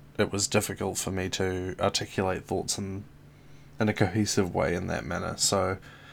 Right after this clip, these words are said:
I'm hoping by changing it to small sessions at a time instead that I'll be able to produce something more valuable to myself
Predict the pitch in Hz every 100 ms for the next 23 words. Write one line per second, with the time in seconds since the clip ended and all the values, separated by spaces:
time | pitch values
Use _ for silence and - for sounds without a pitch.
0 | - - - - 101 110 101 104 98 95
1 | 92 90 90 90 - - - - - -
2 | - - - 131 104 92 92 - - 98
3 | 95 92 90 90 - - - - 101 92
4 | 90 92 95 95 90 95 90 98 92 92
5 | 90 - - 92 92 - - - - -
6 | - - - - - - - - - -
7 | - 92 90 90 92 92 90 - 95 90
8 | - 92 92 92 - 98 - 92 95 95
9 | 95 95 92 98 98 98 92 - 92 92
10 | - 95 - -